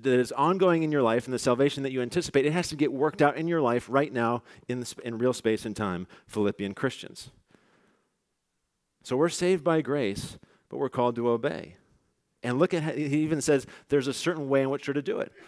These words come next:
Work it out with fear and trembling. Now, what's he mean by that? I think what he's getting at is, is what we sometimes call the fear of the Lord.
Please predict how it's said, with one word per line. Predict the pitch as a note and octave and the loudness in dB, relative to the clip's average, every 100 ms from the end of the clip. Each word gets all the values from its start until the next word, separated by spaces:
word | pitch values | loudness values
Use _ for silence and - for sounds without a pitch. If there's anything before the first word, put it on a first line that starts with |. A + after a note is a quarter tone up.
| - | -10
Work | A#2 D3 E3+ | 0 0 4
it | E3 | 4
out | D3+ D3+ | 4 2
with | B2 F3+ F3+ F3 - - - _ _ _ | 2 4 6 4 -2 -10 -18 _ _ _
fear | _ - - E3 C#3+ C#3 C#3+ | _ -8 0 4 4 2 -2
and | B2 C3 | -6 -10
trembling. | - F#3 D3+ F2+ D#3+ - _ _ _ _ _ _ _ - | -8 -8 -8 -10 -14 -20 _ _ _ _ _ _ _ -10
Now, | |
what's | G2+ D#3+ | -6 -4
he | F3+ | -4
mean | D#3+ D#3 | -6 -6
by | C3 A#2+ | -6 -6
that? | E3+ F3 - _ _ _ _ _ _ _ _ _ _ _ _ _ - | -10 -12 -16 _ _ _ _ _ _ _ _ _ _ _ _ _ -10
I | - | -4
think | - - A3+ A#3+ C3 | 2 2 2 -2 -2
what | B2+ | 0
he's | B2 G#2+ | 0 2
getting | F#3 D3+ | 0 2
at | C3 | 2
is, | C#3 | 2
is | C#3 C3+ | 2 0
what | A#2 C3+ | 0 0
we | B2+ | 0
sometimes | - F3 D#3+ C3 | 0 -2 -4 -2
call | C3 | -2
the | B2 | 0
fear | B2 - C3+ | -2 -2 0
of | C#3+ | 0
the | D3 | -2
Lord. | E3 A3+ - | -2 -4 -8